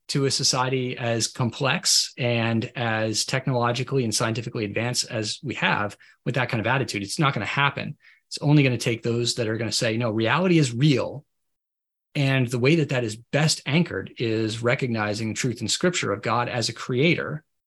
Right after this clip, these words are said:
creating us in his own image with the intention that we then manage and steward the world, right? So this brings us right back into Genesis one and two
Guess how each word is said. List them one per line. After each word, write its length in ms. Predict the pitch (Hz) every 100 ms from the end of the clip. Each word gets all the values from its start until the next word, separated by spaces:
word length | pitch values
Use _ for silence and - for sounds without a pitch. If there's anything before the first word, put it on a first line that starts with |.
| _ _ _ _ _
creating 400 | 147 143 131 -
us 280 | 139 160 -
in 80 | 123
his 260 | 117 123
own 180 | 113 107
image 640 | - 156 160 92 - - - _ _ _ -
with 180 | 131
the 120 | 147 127
intention 540 | 117 160 175 147 123
that 140 | 120
we 180 | 135 151
then 280 | 139 120 113
manage 420 | 113 127 139 135
and 120 | 135
steward 540 | - - 147 131 120 120
the 80 | 113
world, 360 | 175 190 - -
right? 180 | 110
So 80 | -
this 140 | 131 -
brings 240 | 135 120
us 160 | 104 110
right 320 | 117 165 160
back 320 | 135 127 -
into 260 | 127 110 120
Genesis 440 | 120 110 110 -
one 180 | 117 107
and 160 | 101 101
two 380 | 233 - -